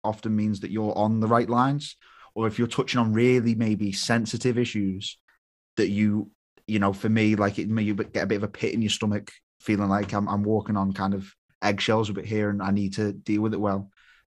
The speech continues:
That's the important bit, because you want people to feel that same feeling. Otherwise, you're, in my opinion, you're maybe not giving these people and their stories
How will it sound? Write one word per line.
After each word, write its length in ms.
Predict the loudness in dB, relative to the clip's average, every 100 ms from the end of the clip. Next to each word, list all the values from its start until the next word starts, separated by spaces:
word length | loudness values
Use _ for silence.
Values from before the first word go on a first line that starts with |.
| _ _ 4
That's 320 | 4 4 0
the 100 | 2
important 520 | 2 4 6 6 4
bit, 240 | 2 0 -2
because 240 | -6 -4
you 80 | 0
want 180 | -2 -2
people 260 | -6 -6
to 100 | -6
feel 640 | -8 -6 -2 0 0 -2 -6 _ _ _ _ _ -2
that 160 | 0 2
same 360 | 2 4 2
feeling. 500 | 2 2 4 2 0 -4 -2
Otherwise, 380 | 4 4 4
you're, 160 | 2 -2 -4 -6
in 140 | -2 4
my 160 | 4
opinion, 600 | 4 0 -2 0 0 -2 -2
you're 140 | 0
maybe 240 | 2 2 2
not 340 | 2 2 0 _ _ -20 -20 _ 2
giving 460 | 4 4 2 2
these 220 | 2 0
people 360 | 0 -4 -2 0
and 120 | 0
their 120 | 0
stories 760 | -2 -2 -2 0 -2 -4 -8